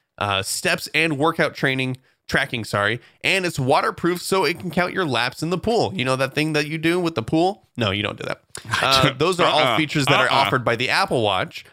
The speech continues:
Speaker 1: although it lacks a built-in G P S and cellular, cellular connection option, which the, uh, the Apple Watch does,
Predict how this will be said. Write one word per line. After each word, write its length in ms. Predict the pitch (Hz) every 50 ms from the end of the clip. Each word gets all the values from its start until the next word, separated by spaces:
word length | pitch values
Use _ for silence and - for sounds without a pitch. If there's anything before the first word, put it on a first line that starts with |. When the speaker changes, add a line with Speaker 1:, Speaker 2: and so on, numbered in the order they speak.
| _ -
Speaker 1:
although 360 | - 143 135 131 135 135 127 -
it 140 | 131 131
lacks 420 | 127 131 135 143 170 190 196 - - -
a 120 | 151 139
built-in 440 | 131 117 135 135 156 - 170 147 135
G 160 | 123 120 120
P 160 | 110 - 117
S 140 | 110 113 -
and 260 | - 117 113 113 107
cellular, 400 | - - 113 117 110 110 107 104 - _ _
cellular 540 | _ - - - 185 208 214 208 196 190 180
connection 400 | 170 - 170 165 170 160 - 139
option, 420 | 113 113 104 101 - - 107 104 - _ - _ _ _ _ _ -
which 540 | - 120 117 110 - - - - - - _ _
the, 720 | - 123 113 110 113 110 110 107 107 107 104 104 104 101 - -
uh, 400 | - 104 101 98 98 95 98 104
the 120 | - - -
Apple 180 | 123 135 135 123
Watch 220 | 120 113 - -
does, 440 | - 117 110 113 117 120 - - -